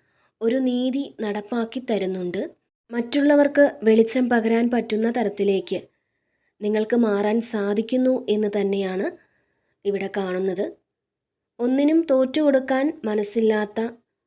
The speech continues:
എല്ലാറ്റിനുമുള്ള ശരിയായ വഴി നിങ്ങൾ സ്വയം തിരഞ്ഞെടുക്കാൻ തയ്യാറാവുന്നു എന്ന്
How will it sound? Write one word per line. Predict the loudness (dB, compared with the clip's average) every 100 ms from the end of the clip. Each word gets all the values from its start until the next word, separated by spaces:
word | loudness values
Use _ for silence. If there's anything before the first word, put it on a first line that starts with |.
| _ _ _ -4
എല്ലാറ്റിനുമുള്ള | 0 0 0 -2 2 4 4 4 0 -2 -10 _ _ _ -12
ശരിയായ | -2 0 0 0 0 0
വഴി | 0 -2 -4 -8 _
നിങ്ങൾ | -10 -6 -6 -8 -14 _
സ്വയം | -12 -2 2 2 0 -8 _ -4
തിരഞ്ഞെടുക്കാൻ | -2 0 0 0 -2 -2
തയ്യാറാവുന്നു | 0 -2 -2 -2 -2 -2 -2 -4 -4 -12 _ _ _ -14
എന്ന് | -12 -10